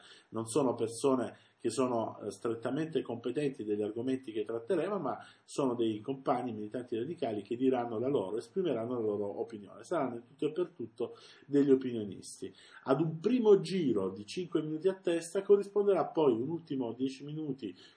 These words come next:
quarto d'ora per argomento, e gli argomenti che tratteremo da qui fino alle quattordici sono ben quattro,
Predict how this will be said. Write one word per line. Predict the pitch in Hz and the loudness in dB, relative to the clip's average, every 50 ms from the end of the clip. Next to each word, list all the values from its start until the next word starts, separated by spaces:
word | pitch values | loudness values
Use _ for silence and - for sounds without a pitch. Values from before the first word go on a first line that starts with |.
| _ _ | _ _
quarto | - - - - - 131 | 0 0 0 2 2 2
d'ora | 139 143 127 117 101 | 4 4 4 2 0
per | 98 - - - 156 151 143 139 127 - | -2 -4 -2 2 4 4 6 4 2 0
argomento, | - 117 120 120 127 135 135 131 131 113 104 104 - _ - 175 190 185 | 0 0 0 2 2 2 2 2 0 -2 -4 -8 -12 _ 0 2 2 4
e | 147 | 4
gli | 127 120 | 2 2
argomenti | 110 113 110 113 123 131 131 131 - 113 101 | 0 -2 -2 -4 -2 -2 -4 -4 -6 -6 -6
che | 107 101 | -6 -6
tratteremo | - 107 107 104 - 120 120 120 117 110 98 - - - - _ _ | -4 -6 -8 -6 -6 -6 -6 -4 -4 -6 -8 -10 -12 -18 -20 _ _
da | _ 113 113 110 | _ -2 -2 -2
qui | 113 - 135 123 | 0 -2 -2 -2
fino | - 110 107 101 | -2 -4 -6 -4
alle | 101 101 | -4 -4
quattordici | 98 110 107 - - 135 123 117 107 92 107 95 | -4 -4 -8 -4 -2 -2 -2 -2 -4 -6 -6 -8
sono | - - 104 104 | -10 -8 -8 -8
ben | 98 117 135 156 143 | -6 -6 -6 -6 -4
quattro, | - - 120 98 95 - - - 165 196 208 - | -4 -2 -2 -2 -4 -8 -8 -4 -4 -4 -4 -4